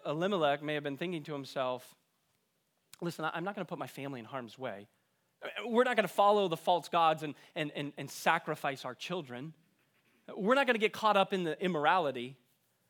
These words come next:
But all of a sudden, the sojourner became somebody who continued until it had been ten years.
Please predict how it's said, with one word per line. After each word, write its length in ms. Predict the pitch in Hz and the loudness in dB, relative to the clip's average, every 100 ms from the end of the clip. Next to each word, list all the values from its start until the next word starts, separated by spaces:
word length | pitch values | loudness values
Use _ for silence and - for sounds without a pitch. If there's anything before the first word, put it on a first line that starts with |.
| _ _ _ _ _ - | _ _ _ _ _ -12
But 120 | 127 | -4
all 140 | 131 170 | -2 -2
of 60 | |
a 40 | 180 | -2
sudden, 360 | - 147 143 | -2 -2 -2
the 100 | 127 | -8
sojourner 880 | - 160 170 156 175 165 131 127 123 _ _ _ - | -4 -2 -2 -2 -4 -4 -4 -8 -12 _ _ _ -12
became 300 | 135 147 139 | -8 -6 -6
somebody 380 | - 143 139 | -6 -6 -6
who 160 | 127 143 | -8 -12
continued 800 | - 123 - 190 170 120 107 107 _ _ _ _ _ _ _ - | -12 -14 -8 -6 -6 -8 -12 -16 _ _ _ _ _ _ _ -20
until 260 | 110 143 | -14 -10
it 80 | 131 | -10
had 140 | 123 120 | -10 -10
been 240 | 113 104 - | -12 -12 -18
ten 320 | - 160 120 | -14 -12 -10
years. 500 | 101 143 87 - - | -10 -12 -14 -20 -20